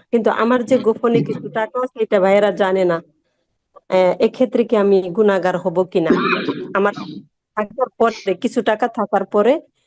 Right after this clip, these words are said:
আমি ভাইদের কাছে কোনো সমস্যায় পড়ে টাকা চাইলে এটা কি আমার সঠিক হবে কিনা?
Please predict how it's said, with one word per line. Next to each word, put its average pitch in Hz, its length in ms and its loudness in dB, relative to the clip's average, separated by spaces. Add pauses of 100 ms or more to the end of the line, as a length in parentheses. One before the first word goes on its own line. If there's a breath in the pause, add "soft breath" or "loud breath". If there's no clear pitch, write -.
(220)
আমি 190 240 4
ভাইদের 185 420 0
কাছে 240 360 -2
কোনো 226 240 2
সমস্যায় 214 540 -2
পড়ে 233 280 2
টাকা 240 320 -2
চাইলে 247 380 2 (840)
এটা 220 160 0
কি 240 100 -6
আমার 220 180 2 (320)
সঠিক 214 360 0
হবে 180 300 0
কিনা? - 300 -2